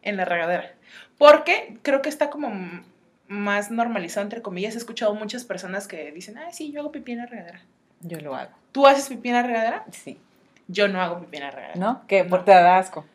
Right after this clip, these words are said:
Speaker 1: Sí.
Speaker 2: ¿O por qué?
Speaker 1: Sí, pues no, es como, digo, yo sé que corre agua, corre shampoo y
Speaker 2: Ya
Speaker 1: así.
Speaker 2: sé, ya sé. Y yo sé que es más normal no hacerlo. Eh.
Speaker 1: Sí.
Speaker 2: Pero yo, bueno, yo, este, desde niña es algo que he hecho, para mí es como algo bien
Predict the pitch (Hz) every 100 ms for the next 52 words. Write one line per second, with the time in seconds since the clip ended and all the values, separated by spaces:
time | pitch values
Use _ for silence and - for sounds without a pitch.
0 | _ _ _ _ _ _ _ - - -
1 | 156 - 175 180 160 156 156 - - 339
2 | 392 466 427 339 339 392 453 480 480 -
3 | - 466 415 320 - - 233 285 349 320
4 | 339 403 403 403 392 403 208 175 185 208
5 | 214 185 - 190 196 214 226 175 180 185
6 | 180 180 190 208 185 185 185 220 214 208
7 | 226 214 202 202 196 196 185 185 180 185
8 | 190 185 214 185 170 165 - 135 143 -
9 | - 233 214 208 - - 202 202 202 196
10 | 190 - _ _ - 196 190 170 160 165
11 | 170 175 180 - 165 156 160 160 175 170
12 | 175 180 190 196 185 175 180 185 165 156
13 | 151 170 143 156 151 151